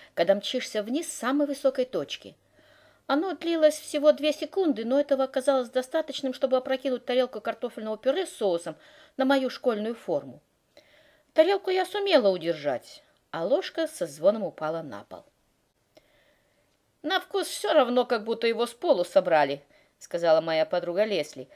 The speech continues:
пока я пыталась кое-как собрать всё это свинство. Естественно, все уставились на меня. «Если ты хочешь, то можешь размазать по блузке и мою порцию».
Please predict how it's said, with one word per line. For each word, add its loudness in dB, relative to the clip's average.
пока 0
я 4
пыталась -2
кое-как 0
собрать -2
всё -10
это -6
свинство. -14
Естественно, -4
все -4
уставились -6
на -10
меня. -16
«Если -2
ты 2
хочешь, 2
то 0
можешь 4
размазать 6
по 12
блузке -2
и 4
мою 0
порцию». -2